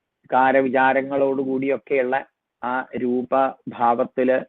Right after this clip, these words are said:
ആരാധനാമൂർത്തിയെ ആരാധിക്കുന്ന സമ്പ്രദായത്തെ സഗുണോപാസന എന്ന് പറയും. നിർഗുണോപാസന എന്ന് പറഞ്ഞാൽ ആ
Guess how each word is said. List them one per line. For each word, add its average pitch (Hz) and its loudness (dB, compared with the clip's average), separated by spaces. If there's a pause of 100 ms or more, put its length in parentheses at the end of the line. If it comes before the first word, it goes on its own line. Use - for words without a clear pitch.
(360)
ആരാധനാമൂർത്തിയെ 131 0
ആരാധിക്കുന്ന 131 -4 (220)
സമ്പ്രദായത്തെ 139 2 (480)
സഗുണോപാസന 131 -2
എന്ന് 131 -2 (680)
പറയും. 123 -2 (760)
നിർഗുണോപാസന 165 4
എന്ന് 165 0
പറഞ്ഞാൽ 131 -4 (1900)
ആ 139 -2